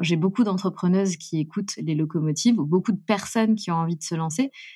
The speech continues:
Euh, donc, c'est aussi, euh, intéressant de comprendre un petit peu, bah, tu vois, que, quelles sont la, la genèse des, des entreprises que, que t'as lancées, quels ont été les succès, quels ont été les, les, les échecs, les étapes. Donc, on va y venir, je vais te poser pas mal de, de questions.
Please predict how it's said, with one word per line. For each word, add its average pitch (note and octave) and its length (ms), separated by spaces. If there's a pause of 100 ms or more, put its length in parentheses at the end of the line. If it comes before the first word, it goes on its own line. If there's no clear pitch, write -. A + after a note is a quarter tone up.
(160)
Euh, E3+ 140
donc, E3 180
c'est E3 140
aussi, D#3+ 300
euh, G3 40
intéressant D#3+ 640
de G3 100
comprendre E3 380
un D#3 100
petit - 140
peu, G#3 140
bah, D3 160 (380)
tu - 120
vois, F#3 100
que, - 180
quelles E3 220
sont F#3+ 200
la, E3 200
la D#3 140
genèse E3 360
des, D3+ 220
des D3+ 180
entreprises D#3 460
que, C#3+ 240
que - 100
t'as D#3+ 180
lancées, E3+ 320
quels F3 240
ont E3+ 60
été D#3+ 220
les C3+ 100
succès, A3+ 460
quels D#3+ 200
ont E3 60
été D#3+ 240
les, C#3+ 300
les, D3 280
les D#3 240
échecs, A3 440
les D#3 200
étapes. A#3+ 300 (400)
Donc, E3+ 140
on F3 80
va E3+ 100
y E3+ 140
venir, A3 280
je D#3+ 80
vais D#3 120
te - 60
poser D#3+ 240
pas D#3+ 100
mal F3 200
de, D3+ 300
de D#3 160
questions. D#3+ 400